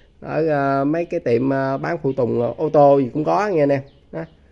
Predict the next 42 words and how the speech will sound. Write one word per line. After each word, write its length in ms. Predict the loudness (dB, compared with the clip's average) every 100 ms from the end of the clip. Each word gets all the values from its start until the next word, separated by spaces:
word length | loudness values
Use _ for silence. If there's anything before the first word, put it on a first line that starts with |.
| _ -20 _ _
Thì 100 | -2
anh 120 | 0 2
em 200 | 2 2
mua 120 | 0
cái 120 | -2
đầu 160 | -2 -2
chuyển 200 | -2 -2
đổi 160 | 0
này 120 | -2
nè, 140 | -2 -4 -8 -20 -20 -20 -20 -12
có, 180 | -6 -2
ờ, 320 | -2 -2 -4
hai 200 | -2 -2
ba 60 | -2
chục 180 | -4 0
ngàn 300 | 2 2 0
gì 100 | -2
hết 120 | 0
gì 120 | 0
à. 180 | -2 -4 -18 -20 -20 -20 -20 -12 -4
Thì 60 |
nó 120 | -2
có 120 | 0 0
bán 240 | 0 -2
ở 100 | -2
tiệm 260 | 0 0 0
phụ 100 | 0
tùng 200 | 0 2
ô 60 |
tô 260 | 4 4 2
sẵn 260 | -2 -2
luôn. 160 | 0 0 -4 -20 -20 -20 -20 -12
Anh 140 | -2
em 300 | 2 2 4
mua 180 | 2 2 2
về 180 | 0 -2
chỉ 80 | -2
lắp 160 | -2 2
vô 120 | 4 4
vậy 120 | 2
thôi. 180 | 0 -4 -6 -20 -20 -20 -20 -10
Đó, 140 | -6